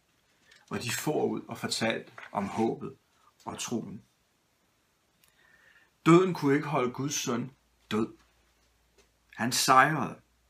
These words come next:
Og i Johannes tre seksten og sytten siger Bibelen, vi kalder den lille Bibel i kristne kreds, "For så højt elskede Gud verden, at han gav sin enbårne søn, for at enhver, som tror på ham,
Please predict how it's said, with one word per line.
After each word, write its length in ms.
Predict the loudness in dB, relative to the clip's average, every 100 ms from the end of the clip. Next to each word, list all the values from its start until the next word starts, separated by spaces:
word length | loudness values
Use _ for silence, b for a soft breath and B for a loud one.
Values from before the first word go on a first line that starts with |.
| _ -20 b b
Og 120 | 2 4
i 40 |
Johannes 400 | 6 6 4 0
tre 280 | 4 6 6
seksten 600 | 6 6 6 2 -4 -6 -6
og 140 | -4
sytten 440 | 4 6 6 4
siger 380 | -2 2 2 2
Bibelen, 400 | 0 -2 -2 -2
vi 60 | -2
kalder 320 | 0 2 2
den 100 | -2
lille 280 | 0 2 0
Bibel 460 | -2 -4 -4 -10 B B B B
i 60 | -2
kristne 440 | 2 2 0 -4
kreds, 320 | 0 0 0
"For 100 | -2
så 300 | 0 2 2
højt 340 | 2 0 0 0
elskede 420 | -2 -2 -4 -4
Gud 200 | -4 -2
verden, 380 | 0 0 -2 B B
at 200 | 0 2
han 200 | 2 4
gav 240 | 6 6 6
sin 200 | 2 0
enbårne 480 | 0 0 0 0
søn, 220 | 0 -2 0
for 160 | 2
at 60 | 2
enhver, 540 | 0 -2 2 4 4
som 240 | 2 -4 -4
tror 220 | -2 -2
på 60 |
ham, 200 | -2 -6